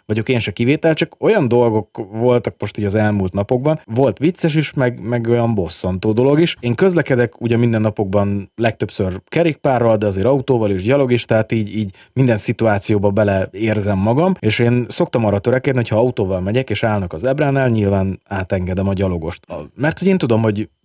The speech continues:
gyalog is milyen ott várakozni, úgyhogy át szoktam engedni. Na most azt figyeltem meg, hogy, ö, manapság az autósok többsége ezt egyáltalán nem veszi figyelembe, és ami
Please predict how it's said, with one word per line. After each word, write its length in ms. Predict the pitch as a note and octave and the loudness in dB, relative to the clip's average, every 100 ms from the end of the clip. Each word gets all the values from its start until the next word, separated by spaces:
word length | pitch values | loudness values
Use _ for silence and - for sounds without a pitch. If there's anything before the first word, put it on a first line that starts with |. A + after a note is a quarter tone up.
| F2+ | -12
gyalog 580 | G2+ A2+ G#2+ G2 F2+ F2+ - | 0 2 4 0 -2 -6 -6
is 240 | A2 - | -4 0
milyen 260 | A#2+ A#2+ G#2 | 2 2 2
ott 120 | G2+ | 2
várakozni, 540 | D3 F3 F3 F3 D#3+ | 2 2 2 0 2
úgyhogy 320 | D#3 - C3 F#2 | 0 0 -2 -2
át 220 | A2+ G#2+ | -2 -2
szoktam 260 | G2+ A2+ | -4 0
engedni. 360 | A#2+ C#3 D3+ F#3 A2 | 0 0 2 2 2
Na 80 | C3+ | 4
most 200 | C#3+ D3 | 4 4
azt 180 | F#3+ - | 2 2
figyeltem 440 | F3+ A#2 - G#2+ | 2 2 2 0
meg, 260 | A2 C3 - | 0 -2 0
hogy, 340 | B2 A2 G2+ | 2 2 2
ö, 440 | A2 G#2+ G#2 G2+ F#2+ - | 4 4 4 2 0 -4
manapság 800 | G#2+ A2+ C#3 - E3 E3+ E3 D#3 | 0 0 0 0 0 2 0 -2
az 120 | G#2+ | 0
autósok 440 | B2 B2 G#2 F#2+ | 0 0 -4 -6
többsége 580 | - G2+ - B2 A#2+ C#3 - | -4 -6 -2 0 2 2 0
ezt 140 | - | -2
egyáltalán 560 | B2 A2 F2+ G#2 F#2+ G2+ | 0 0 0 0 0 0
nem 160 | G2+ | 0
veszi 240 | G2 F#2 F2+ | 0 -4 -6
figyelembe, 640 | F#2+ F#2+ G2 G2 A2+ C3+ - _ | -4 -2 0 0 0 0 -4 _
és 160 | - - | -6 -2
ami 340 | A2+ A2+ A2+ | 2 2 0